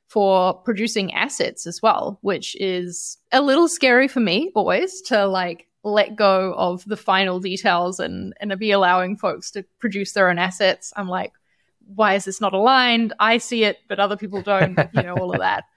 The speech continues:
Speaker 1: But yeah, tell me a little bit more about this and about the things you do to make asset production workflow easier at Snyk.
Speaker 2: Yeah, absolutely. I mean, we actually went through, like, a really long, laborious evaluation of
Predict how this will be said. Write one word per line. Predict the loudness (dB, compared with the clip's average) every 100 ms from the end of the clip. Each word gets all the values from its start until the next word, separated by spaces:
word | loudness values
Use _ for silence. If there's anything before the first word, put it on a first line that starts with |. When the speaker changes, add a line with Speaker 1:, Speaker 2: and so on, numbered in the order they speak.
| _
Speaker 1:
But | 4
yeah, | 4
tell | 4 2 4
me | 4
a | 4
little | 4
bit | 6 4
more | 4 4 6
about | 6 4 4
this | 0 0 -2 -12 -8
and | -4
about | 0 2 0 -2
the | -6
things | -2 -2 -2
you | -2
do | -2
to | -2
make | -2 -2 -2
asset | -6 -4 -6 -6
production | -6 -4 -6 -8 -10 -10 -14 -16 -6
workflow | -2 -4 -4 -2 -2
easier | -2 -4 -4 -4
at | -4
Snyk. | -10 -18 -20 _ _ _ _ _ _ _ _ _ _
Speaker 2:
Yeah, | 4 4 4
absolutely. | 0 2 2 2 0 -2 -2
I | 2
mean, | 4 6
we | 6
actually | 4 2 4
went | 4 2 2
through, | 2 4
like, | 2 0 -6 -10
a | -6
really | -2 0 0 0
long, | 2 2 0 -4 -8 -10 _ _ _ _
laborious | 2 4 6 6 4 0 -6
evaluation | -4 2 2 4 2 2 0 -2 -4
of | -2 -4 -6